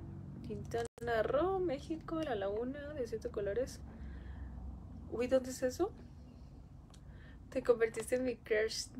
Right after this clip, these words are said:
tienes un no sé qué que me encanta", <laughs> dice. Ay, "¿y por qué no estuviste con Rancherito ayer en el videoclip?".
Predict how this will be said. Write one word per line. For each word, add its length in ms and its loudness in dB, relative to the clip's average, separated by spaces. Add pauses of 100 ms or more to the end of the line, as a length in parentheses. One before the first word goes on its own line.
tienes 260 6
un 140 4
no 140 4
sé 160 4
qué 220 0 (100)
que 100 0
me 100 0
encanta", 440 -6
<laughs> 40 -4
dice. 240 -4 (1400)
Ay, 200 0
"¿y 80 4
por 140 10
qué 80 8
no 60 10
estuviste 380 6
con 120 4
Rancherito 640 8
ayer 260 6
en 100 4
el 40 0
videoclip?". 640 6